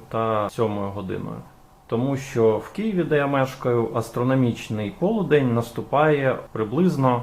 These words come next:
о тринадцятій нуль нуль. Якщо ви мешкаєте в Ужгороді, то він наступить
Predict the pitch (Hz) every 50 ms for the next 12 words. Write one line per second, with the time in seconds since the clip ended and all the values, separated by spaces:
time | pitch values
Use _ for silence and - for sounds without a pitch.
0 | 120 110 120 120 - 123 113 117 120 123 123 - 113 - - 117 110 110 110 110
1 | 104 98 92 90 87 - - - - - - - - - 110 - - - - 151
2 | 143 131 139 139 131 120 - 123 120 127 127 120 - - - - 110 110 110 110
3 | 107 - - - 107 104 104 104 95 95 - 117 160 196 202 160 131 123 113 107
4 | 104 101 92 92 98 98 - - - 113 113 113 123 127 123 113 101 92 - -
5 | 110 110 110 - - - 117 104 92 - 104 98 92 - -